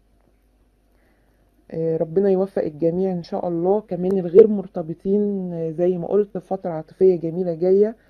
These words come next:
وفي مقابلة لشريك مناسب ان شاء الله هيكون فيها حب متبادل. آم،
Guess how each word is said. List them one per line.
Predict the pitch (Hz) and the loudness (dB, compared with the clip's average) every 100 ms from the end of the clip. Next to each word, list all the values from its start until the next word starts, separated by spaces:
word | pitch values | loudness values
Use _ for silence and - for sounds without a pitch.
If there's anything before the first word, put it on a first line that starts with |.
| _ _ _ | _ _ _
وفي | - 160 165 160 160 160 160 - 190 | -4 0 0 0 0 0 -2 -4 -4
مقابلة | 175 - 180 175 165 | -4 -4 0 0 0
لشريك | 160 156 - 175 180 | -2 -8 -4 -4 -4
مناسب | 170 165 185 185 160 | -8 -6 -6 -8 -12
ان | 151 151 | -12 -10
شاء | 190 - | -10 -8
الله | 165 160 190 240 _ - | -6 0 0 -2 _ -12
هيكون | - - 180 | -10 -6 -8
فيها | 170 185 | -6 -8
حب | 165 - 170 | -8 -8 -8
متبادل. | 170 151 156 160 190 208 226 - _ _ _ - | -8 -8 -2 2 4 4 2 -6 _ _ _ -2
آم، | 170 160 160 160 156 156 156 160 156 160 | 4 6 6 4 2 0 -4 -8 -10 -12